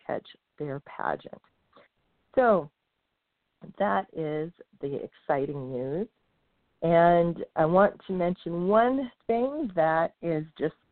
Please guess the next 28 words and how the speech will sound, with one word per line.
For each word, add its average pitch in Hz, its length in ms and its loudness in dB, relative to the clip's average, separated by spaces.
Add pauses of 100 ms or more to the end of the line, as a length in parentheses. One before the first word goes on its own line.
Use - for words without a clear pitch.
(160)
sort 294 260 4
of 180 180 2
related 143 600 0
to 131 60 -10
Laura, 131 500 2 (480)
and 165 380 0
that 196 480 6
is 151 420 0
that 151 300 0
the 151 80 -4
National 208 840 2
One, 190 380 2 (440)
One 196 220 4
Room 196 200 0 (160)
School, 208 380 4 (440)
uh, 190 300 2
Association, 208 840 0
the 160 160 0
Country 202 360 -2
School 180 280 2
Co-, - 240 -4 (160)
Association 165 640 0
of 147 100 -6
America, 196 720 2 (500)
is 151 400 4 (100)
going 165 460 2
to 151 60 -14 (100)
be 165 400 -2